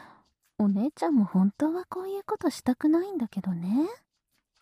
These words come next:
これもミヤのためだから、仕方ないよね。それに、浮気の可能性ちらつかせる僕くんが一番悪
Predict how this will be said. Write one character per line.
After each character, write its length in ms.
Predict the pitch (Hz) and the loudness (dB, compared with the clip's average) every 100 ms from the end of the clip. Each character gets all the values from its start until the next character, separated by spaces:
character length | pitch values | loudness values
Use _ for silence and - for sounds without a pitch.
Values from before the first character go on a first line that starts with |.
| _ _ _ _ _ _ _ _ _ _ | _ _ _ _ _ _ _ _ _ _
こ 180 | - 190 | 0 2
れ 160 | 208 226 | 2 2
も 220 | 254 233 | 0 4
ミ 220 | 208 277 | 6 4
ヤ 120 | 415 | 0
の 140 | 370 262 | -4 -2
た 160 | 214 | 0
め 160 | 190 233 | 2 2
だ 140 | 320 | 2
か 180 | - 269 | -4 -4
ら、 260 | 240 220 - _ _ _ _ _ _ _ _ | -2 -6 -12 _ _ _ _ _ _ _ _
仕 160 | - | -6
方 280 | - 226 311 | -4 -2 -6
な 160 | 349 415 | -8 -8
い 100 | 349 | -4
よ 100 | 285 | -2
ね。 280 | 302 381 381 _ _ _ _ _ _ _ _ _ _ _ _ _ _ _ _ - | -2 -6 -10 _ _ _ _ _ _ _ _ _ _ _ _ _ _ _ _ -14
そ 300 | - - 165 160 | -12 -10 -8 -8
れ 60 | 175 | -6
に、 500 | 202 220 233 247 - - _ _ _ _ _ _ _ _ _ _ - | -6 -2 2 2 -2 -12 _ _ _ _ _ _ _ _ _ _ -2
浮 280 | 214 240 294 | 0 0 -2
気 160 | - 339 | 0 0
の 120 | 359 | -2
可 200 | - 359 | -4 -4
能 180 | 359 370 | -4 -4
性 260 | - 359 | -4 -4
ち 180 | - 311 | -2 0
ら 140 | 330 | 0
つ 140 | - - | -2 -4
か 120 | 359 | -4
せ 160 | - 370 | -2 -4
る 140 | 370 | 0
僕 260 | 392 - 381 | -2 0 -2
く 160 | - | 2
ん 120 | 226 180 | 2 2
が 100 | 160 | -2
一 380 | 160 - 226 | -6 -4 -2
番 120 | 254 | -2
悪 60 | 392 | -2